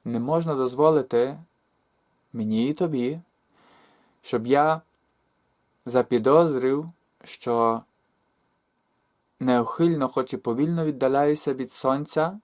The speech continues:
шляхом, який веде в холод і темряву. Коли я роблю якийсь, можливо, невеличкий гріх, якийсь невеликий переступ, то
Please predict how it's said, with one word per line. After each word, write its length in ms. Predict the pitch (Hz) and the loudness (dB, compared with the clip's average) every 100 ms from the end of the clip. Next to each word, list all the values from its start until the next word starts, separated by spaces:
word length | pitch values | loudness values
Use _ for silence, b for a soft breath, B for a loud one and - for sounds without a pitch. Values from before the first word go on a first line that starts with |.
| _ | _
шляхом, 500 | - 127 120 143 151 | -6 -6 0 0 0
який 240 | 139 127 | -4 -2
веде 240 | 117 117 120 | 0 2 0
в 80 | |
холод 460 | 117 - 117 117 123 | -2 -2 0 0 -2
і 60 | 123 | -4
темряву. 540 | 123 120 110 104 - - _ _ _ _ _ _ _ _ _ | -4 -6 -4 -6 -8 -14 _ _ _ _ _ _ _ _ _
Коли 480 | - 110 110 110 107 - _ _ _ - | -8 -4 -2 -2 -4 -8 _ _ _ -8
я 480 | 113 110 113 110 - _ _ _ _ _ _ _ | 0 2 2 0 -6 _ _ _ _ _ _ _
роблю 320 | 117 120 127 | -4 -2 0
якийсь, 600 | 120 113 117 113 151 - | 0 0 -2 -4 -4 -4
можливо, 400 | - 143 165 170 | -8 -4 2 2
невеличкий 540 | 170 160 170 170 - 165 | 2 2 0 0 -2 -2
гріх, 440 | 165 139 101 - - | 0 -2 -4 -14 -16
якийсь 320 | 127 - 123 | -12 -10 -6
невеликий 400 | 127 131 143 143 | -2 0 0 -2
переступ, 760 | - 120 135 165 170 139 147 - _ b b b b _ | -2 0 2 2 0 -4 -4 -8 _ b b b b _
то 320 | 123 120 113 | 2 2 2